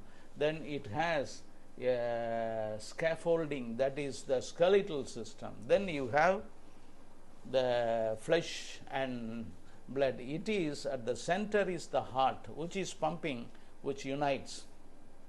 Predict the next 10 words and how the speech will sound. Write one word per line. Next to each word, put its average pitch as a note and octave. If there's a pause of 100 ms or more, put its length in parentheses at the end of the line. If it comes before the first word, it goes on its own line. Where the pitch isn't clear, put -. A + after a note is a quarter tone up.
(400)
We G#3+
have F3+
been C#3
given B2+
two E3+
kinds B2+
of C#3
life, D3+ (640)
animal D#3+
life B2